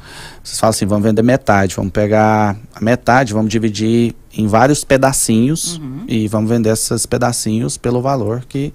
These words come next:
Speaker 1: que a gente acha que vale." Então esse pedacinho é uma ação. Exatamente isso,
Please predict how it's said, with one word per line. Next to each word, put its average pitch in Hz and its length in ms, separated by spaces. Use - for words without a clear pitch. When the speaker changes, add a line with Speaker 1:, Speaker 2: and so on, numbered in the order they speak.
Speaker 1:
que - 100
a - 20
gente 117 240
acha 110 200
que 151 100
vale." 117 300
Então 107 160
esse 110 100
pedacinho 127 460
é 135 40
uma 151 180
ação. 107 400
Exatamente 113 460
isso, - 160